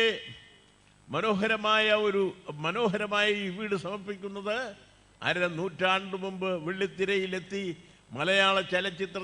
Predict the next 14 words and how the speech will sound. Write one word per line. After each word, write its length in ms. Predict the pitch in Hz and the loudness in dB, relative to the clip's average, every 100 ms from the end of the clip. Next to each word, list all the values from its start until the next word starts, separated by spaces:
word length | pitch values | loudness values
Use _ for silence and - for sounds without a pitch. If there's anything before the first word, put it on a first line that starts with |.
| 185 | -6
ലോകത്തെ 400 | 185 202 170 202 220 185 | -6 -4 -4 -2 -2 0
ധന്യമാക്കിയ 680 | 139 196 240 233 226 180 202 185 | -4 -4 -6 -2 -2 -2 -4 -4
ശ്രീമതി 440 | - 196 190 180 170 135 - - 117 | -4 -6 -4 -2 -2 -4 -12 -18 -4
ജമീല 340 | 156 220 220 214 196 | -4 -2 2 4 4
മാലിക് 420 | 180 214 202 - - - 120 | 2 0 -2 -10 -16 -12 -6
ആണ്. 160 | 117 87 - - _ _ _ - _ _ _ _ _ _ _ _ _ _ _ _ _ _ _ _ _ 139 | -6 -6 -18 -20 _ _ _ -20 _ _ _ _ _ _ _ _ _ _ _ _ _ _ _ _ _ -4
പല 120 | 160 180 190 | -2 -2 -4
വിധത്തിൽ 440 | 165 175 165 190 190 156 - - _ _ _ - | -2 -2 0 0 -2 -4 -12 -20 _ _ _ -6
ചരിത്രത്തിൽ 580 | 156 190 180 196 170 190 170 | -2 -2 -2 -4 -2 -6 -2
ഇടം 180 | 190 196 190 | 0 0 0
പിടിച്ച 300 | 196 190 202 190 135 - | -4 0 4 4 2 -2
കലാകാരിയാണ് 800 | 165 202 214 220 214 214 202 208 196 | 2 2 6 4 6 4 4 2 0
ജമീല 260 | 190 185 180 175 151 | 0 0 0 0 -2
മാലിക്. 360 | 147 127 - | -8 -10 -16